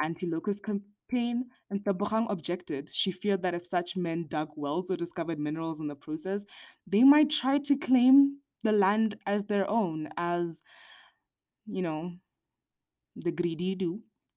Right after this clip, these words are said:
She got her way, and the work was done by Bangwaketse and local protectorate employees. Through the Native Advisory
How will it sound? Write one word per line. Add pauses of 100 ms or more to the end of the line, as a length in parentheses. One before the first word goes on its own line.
(420)
She
got
her
way,
and
the
work
was
done
by
Bangwaketse
and
local
protectorate
employees. (520)
Through
the
Native
Advisory